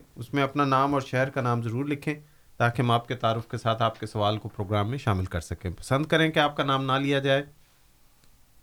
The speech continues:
تو ٹیلی فون پہ اگر آپ فون کر رہے ہیں تو اظہر احمد صاحب کنٹرولز پہ ہیں، ان سے ذکر کر دیں، اور ای میل میں ورنہ ذکر کر دیں،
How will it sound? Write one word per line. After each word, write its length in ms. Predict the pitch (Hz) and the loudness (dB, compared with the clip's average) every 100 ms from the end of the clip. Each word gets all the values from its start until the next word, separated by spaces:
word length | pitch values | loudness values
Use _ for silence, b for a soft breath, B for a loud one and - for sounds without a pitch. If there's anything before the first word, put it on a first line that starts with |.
| - _ - | -20 _ -8
تو 100 | - | -2
ٹیلی 260 | 110 123 131 | 2 2 2
فون 200 | 151 143 | 2 2
پہ 100 | 139 | 2
اگر 180 | 131 127 | 2 2
آپ 160 | 127 | 2
فون 200 | 135 131 | 0 -4
کر 160 | 127 123 | 0 0
رہے 120 | 127 | 2
ہیں 160 | 123 127 | 0 0
تو 140 | 113 | -2
اظہر 180 | 113 120 | 0 0
احمد 200 | 120 123 | 0 0
صاحب 280 | 131 123 120 | 0 0 0
کنٹرولز 440 | 117 117 117 113 | -2 0 0 0
پہ 80 | 123 | 2
ہیں، 180 | 117 123 | 2 2
ان 200 | 107 117 | 0 -2
سے 140 | 143 | -2
ذکر 240 | 127 123 123 | -2 -4 0
کر 200 | 127 120 | 0 0
دیں، 120 | 127 | 0
اور 140 | 120 | 0
ای 120 | 117 | 0
میل 180 | 117 113 | 2 2
میں 160 | 113 110 | 2 0
ورنہ 240 | 107 107 | 0 -2
ذکر 300 | 104 107 104 | -2 -2 -4
کر 180 | - 107 | 0 0
دیں، 140 | 120 | -2